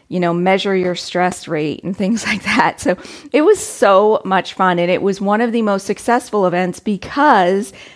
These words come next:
my employees led it and my employees chose the topic. So pick a, pick a topic,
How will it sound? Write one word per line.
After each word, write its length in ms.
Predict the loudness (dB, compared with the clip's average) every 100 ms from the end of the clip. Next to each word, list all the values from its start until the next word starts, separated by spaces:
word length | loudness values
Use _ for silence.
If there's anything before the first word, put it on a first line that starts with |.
| _
my 160 | -2 0
employees 520 | 0 0 2 2 2
led 300 | -2 -2 2
it 300 | 2 0 -10 -20 -20 -10
and 100 | -2
my 100 | 0
employees 440 | 0 0 -2 -2 -2
chose 300 | -4 -4 -6
the 100 | -12
topic. 760 | -14 -12 -12 -10 -12 -12 -18 -20 _ _ _ _ -16 -12
So 300 | -4 0 0 0 -20 -20 _ _ -6
pick 360 | 2 2 2 -2
a, 300 | 4 6 6 4
pick 240 | 2 4
a 80 | 2
topic, 680 | 2 2 4 2 -2 -4